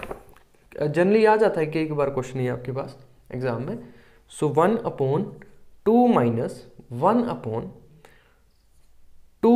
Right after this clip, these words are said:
minus one upon two माइनस में एक्स। देखो देखने में कैसा थोड़ा और अजीब सा लगता है ये क्वेश्चन, लेकिन है क्वाड्रेटिक इक्वेशन से सॉल्व होना, होना है इसने भी, ठीक है। देखो कैसे करेंगे। अब देखो कि देखो एक्स की ये वैल्यू दी है आपको,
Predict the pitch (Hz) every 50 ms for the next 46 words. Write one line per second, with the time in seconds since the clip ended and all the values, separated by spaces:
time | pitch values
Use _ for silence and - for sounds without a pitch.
0 | 240 240 226 165 127 120 120 - - - - - - 120 123 180 220 240 - -
1 | - - - 120 123 - - - - - - - - _ _ _ _ _ - -
2 | - - - - 214 214 190 160 127 123 123 123 - 196 226 247 240 - 135 131
3 | - - - - - - - - - - _ _ - - 196 - 269 202 190 196
4 | 190 196 208 220 226 226 220 202 180 180 196 202 196 196 190 196 - - - -
5 | 170 170 180 175 - - - - 156 165 165 165 - - - - 160 147 160 165
6 | 165 - 196 175 151 - - 127 127 139 143 151 147 135 - 180 208 - - -
7 | - - - - - - - - 196 196 240 220 151 120 120 143 190 254 247 254
8 | 226 180 180 160 160 131 131 117 127 131 127 120 123 135 131 131 - 135 131 131
9 | 131 131 127 127 127 127 127 127 139 135 127 123 117 123 120 - 131 123 120 120
10 | 120 120 - - - - - 156 - 202 147 151 151 185 180 156 156 156 165 156
11 | 151 143 139 147 156 233 240 - - - - - - - - - - - - _
12 | - - - - _ _ - - - 247 240 226 190 - - 165 180 202 - -
13 | 214 220 226 233 226 - - - - - 196 202 240 233 - - 196 - - -
14 | - 220 214 220 208 185 170 156 156 151 120 120 120 117 113 - - - 120